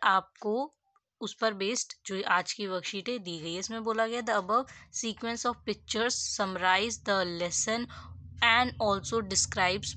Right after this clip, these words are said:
Bholi's journey from a dumb cow to a confident girl।" So यहाँ पे आपको जो पिक्चर्स दी गई हैं, इन पिक्चर्स में बोला गया है कि उसकी शुरुआत की जर्नी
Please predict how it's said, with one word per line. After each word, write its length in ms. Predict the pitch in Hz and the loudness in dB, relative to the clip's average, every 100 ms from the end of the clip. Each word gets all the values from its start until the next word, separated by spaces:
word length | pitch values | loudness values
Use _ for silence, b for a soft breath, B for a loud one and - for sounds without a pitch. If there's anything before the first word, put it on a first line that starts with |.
| 170 | -10
Bholi's 600 | - 202 190 214 233 208 | -4 -2 0 -2 -2 0
journey 340 | 196 175 170 185 208 | 2 0 -2 -6 -6
from 340 | 196 175 175 240 B B B B - | 0 0 0 -4 B B B B 6
a 320 | 202 180 208 220 | 8 8 6 2
dumb 440 | 175 160 208 226 254 - | -12 2 4 6 4 6
cow 300 | 190 170 170 - 226 | 8 8 4 -6 -8
to 80 | 214 | 2
a 120 | 208 208 - | 2 2 2
confident 520 | 175 156 175 175 202 202 185 | -2 -2 -4 -4 -4 -4 -2
girl।" 180 | 156 143 B B B | -2 -4 B B B
So 80 | - | 0
यहाँ 380 | 208 202 208 202 | 2 6 4 4
पे 140 | 262 | 2
आपको 380 | 262 196 180 220 | 4 4 2 -2
जो 100 | 214 | -4
पिक्चर्स 520 | 220 208 - 233 226 | -4 -6 -2 0 0
दी 180 | 196 202 | 0 -4
गई 160 | 175 180 | -2 -4
हैं, 80 | 214 | -4
इन 80 | 226 | -4
पिक्चर्स 560 | 220 - 208 208 208 | -6 -2 0 0 0
में 220 | 214 226 | -2 -4
बोला 280 | 196 175 185 | -2 -2 0
गया 180 | 190 185 | 0 0
है 120 | 208 247 B B - | -2 -4 B B -6
कि 60 | |
उसकी 480 | 269 - 262 294 262 185 | -4 -4 -2 -2 -2 -2
शुरुआत 640 | - - 196 190 185 190 | -2 0 2 4 4 4
की 120 | - | -4
जर्नी 460 | 220 202 190 202 220 | -4 -2 -2 -4 -6